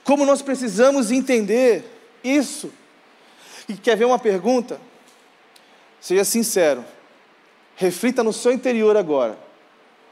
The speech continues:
Seu coração se entristece quando a gente fala de dinheiro? Porque tem gente, quando a gente começa a falar de dinheiro, já fica irritado. "Não, pastor, eu quero os avivamentos. Eu quero falar dos avivamentos."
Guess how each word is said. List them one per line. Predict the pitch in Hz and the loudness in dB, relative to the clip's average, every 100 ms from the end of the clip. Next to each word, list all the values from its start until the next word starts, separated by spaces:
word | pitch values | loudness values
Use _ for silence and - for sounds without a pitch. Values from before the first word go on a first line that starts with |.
| _ - - - - - | _ -20 -20 -20 -20 -20
Seu | - - 220 220 226 | -16 -4 2 2 2
coração | 220 202 185 - 208 208 | 0 2 0 -2 -2 -2
se | 202 220 | -6 -8
entristece | 208 185 170 - 190 190 185 | -6 -6 -8 -4 -2 -2 -4
quando | - 185 | -6 -4
a | 180 | -2
gente | 190 - | -2 -4
fala | - 175 180 | -2 -2 -2
de | 165 | -6
dinheiro? | 160 170 185 196 - _ _ _ _ - _ _ _ _ _ _ _ _ _ _ - - - - - | -8 -6 -6 -8 -16 _ _ _ _ -20 _ _ _ _ _ _ _ _ _ _ -20 -20 -20 -20 -8
Porque | 240 - 277 | -6 -4 -2
tem | 277 214 175 | 0 2 0
gente, | 165 240 - | 0 -2 -2
quando | 226 | -2
a | 214 | 0
gente | 240 - | 0 0
começa | 233 180 180 233 240 | -2 0 0 0 -2
a | |
falar | - 214 | -2 0
de | 214 | 0
dinheiro, | 165 196 | -2 -2
já | 208 | -2
fica | 208 220 | -4 -8
irritado. | 233 233 156 139 120 | -8 -2 -2 -2 -8
"Não, | 123 165 190 | -8 -6 -6
pastor, | - 143 - 135 | -10 -12 -10 -10
eu | 127 | -6
quero | 160 175 | -4 -2
os | 165 | -2
avivamentos. | 170 170 151 131 147 165 143 - - - - _ _ _ - | -2 -4 -6 -10 -12 -12 -14 -20 -20 -20 -20 _ _ _ -20
Eu | - | -4
quero | 196 185 | -2 -2
falar | 185 | -4
dos | 185 175 | -8 -8
avivamentos." | 170 170 156 147 | -8 -8 -8 -12